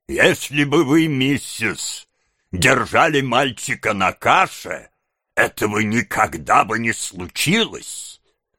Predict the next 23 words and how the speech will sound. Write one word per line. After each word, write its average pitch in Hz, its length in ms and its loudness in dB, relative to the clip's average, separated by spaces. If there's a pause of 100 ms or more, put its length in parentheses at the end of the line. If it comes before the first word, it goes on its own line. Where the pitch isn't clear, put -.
(240)
«Ах, - 240 -2
боже 262 760 0
мой!» — 92 540 2
возопила 117 720 0
миссис 139 760 0
Сауэрбери, 110 1200 2 (180)
набожно 113 720 0
воздевая 95 640 2
глаза 95 460 0
к - 140 -16
потолку. 95 760 0 (500)
«Вот 233 400 4
что - 360 -6
значит 139 760 0
быть 143 280 -2
щедрой!» 95 1040 -2 (500)
Щедрость 139 840 0
миссис 165 600 0
Сауэрбери 117 1080 2
по 113 160 0
отношению 123 680 0
к - 80 0
Оливеру 80 680 0